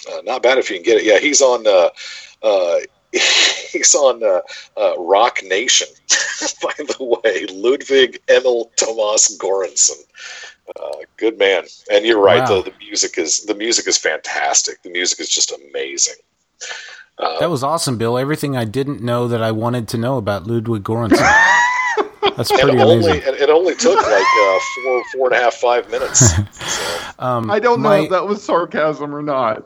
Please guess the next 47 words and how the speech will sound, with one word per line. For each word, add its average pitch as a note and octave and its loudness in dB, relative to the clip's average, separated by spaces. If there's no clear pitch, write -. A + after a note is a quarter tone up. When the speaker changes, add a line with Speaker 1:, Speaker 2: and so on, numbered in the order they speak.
Speaker 3:
uh, C#3+ 2
but C#3+ 4
Speaker 1:
I C#3+ 6
don't B2 6
know G#2 6
Speaker 3:
it, F#2 2
Speaker 1:
either, F2 2
Speaker 3:
it D#2+ -2
made E3 4
Speaker 1:
man. D#3+ 2
Speaker 3:
me D3 2
laugh. B2+ 0
Speaker 2:
We D3+ 0
will C3+ 0
never D3 0
know. C#3+ 0
Uh, B2+ 2
I C#3 -2
like E3 -2
the F3 -2
way E3 0
this D#3 -2
episode D3 -2
ends C3+ 0
with, A#2+ -4
uh, G#2+ -2
the A2 -6
Mando A#2 -2
and A2 -6
the G2+ -6
child G#2+ 0
escaping, A2+ -4
and A2+ 0
the A2+ -4
big C3 -4
armorer C3 -2
Paz B2+ -4
Vizsla. B2+ -2
I G2+ -6
think C#3+ -2
it's G#2+ -2
Paz G2+ 0
Vizsla. G2+ -4
It G#2 -6
might G#2 -2
not G#2 -4
be. G#2 -6